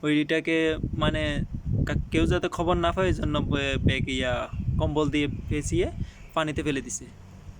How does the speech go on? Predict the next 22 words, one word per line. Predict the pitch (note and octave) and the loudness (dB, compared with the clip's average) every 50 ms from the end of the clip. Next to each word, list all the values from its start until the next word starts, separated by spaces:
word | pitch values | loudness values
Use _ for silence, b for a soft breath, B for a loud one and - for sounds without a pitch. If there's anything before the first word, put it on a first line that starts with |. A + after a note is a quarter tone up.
| - - - - - - - - - - - - - - - - - - - - - - - - - - - | -16 -14 -14 -14 -14 -14 -20 -20 -20 -20 -18 -18 -20 -20 -20 -20 -20 -20 -20 -20 -20 -20 -20 -20 -18 -10 -4
দেশে | C#3+ D#3 E3 D#3+ - A3 G#3 | 0 0 0 0 2 2 2
এগুলা | F#3+ E3 F#3 F#3 F#3 F#3+ F#3+ F#3+ | 2 2 2 2 4 4 4 2
অগর | - - D3+ D3+ D#3+ G3 G#3 G3+ | 2 2 2 2 4 4 4 4
অগর | G3 E3+ E3+ | 4 2 2
হইতেছে। | D#3 D3+ D3 - B2+ - - - - - - - - - - - - - - - - - - - - - - - - - - - - - - - - - - - - - - - | 0 0 -4 -4 -8 -8 -8 -8 -8 -8 -8 -8 -8 -8 -8 -8 -8 -8 -8 -10 -10 -8 -8 -8 -8 -8 -10 -8 -6 -6 -4 -6 -6 -8 -12 -16 -16 -14 -14 -14 -14 -10 -2 0
মানে | E3 F3+ F#3 | 0 0 0
কিছুদিন | - G#3 G3 G#3+ G#3+ A3+ A#3 G3+ | 0 0 -2 0 0 0 0 2
যাইতে | E3+ G3+ G3+ G3 G3+ G3 | 4 2 2 2 2 2
না | F#3+ F#3+ F3+ | 2 4 4
যাইতে | F#3 F3 - A3 G#3 | 2 2 2 2 2
এরকম | G3+ F#3+ - - D3 B2+ A#2+ | 2 2 2 0 -2 -2 -2
অনেক | A#2+ B2 C3+ D#3 F#3+ G#3 G3+ | -2 0 2 2 2 2 2
জায়গায় | F#3+ A3 G#3+ A3+ G#3 | 2 2 2 4 4
দেখা | G#3+ G#3 G#3 | 4 4 4
যায় | G#3 G#3 | 4 2
যে | G3 G#3 G3+ F#3+ G3 | 4 4 2 2 0
শি-, | - G3 G3 G3 | 0 0 0 0
শিশুদের | F#3+ - - G3+ - A3+ G#3+ A3+ A3+ | 0 0 0 -2 0 0 0 0 0
সাথে | - A#3 G#3+ A3 A3 | 2 2 2 2 2
এসব | G#3 F#3+ G#3 G#3 | 2 2 0 0
বেশি | E3+ G3 F#3 E3 G3 F#3+ F#3 F#3 | 0 0 2 2 2 4 4 2
হয়। | E3+ D3 D3+ C3 A#2 | 2 0 -4 -4 -4